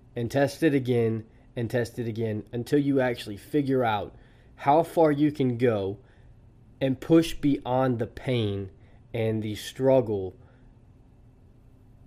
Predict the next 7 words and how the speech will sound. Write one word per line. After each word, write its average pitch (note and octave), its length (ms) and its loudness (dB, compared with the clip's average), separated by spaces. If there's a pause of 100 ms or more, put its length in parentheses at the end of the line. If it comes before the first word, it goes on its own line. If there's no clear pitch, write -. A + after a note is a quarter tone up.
(440)
Figure D3 340 2
out - 160 2
what C3 280 0
that C3 220 -2
max B2+ 380 2
limiter C#3+ 500 0
is, F3+ 340 -6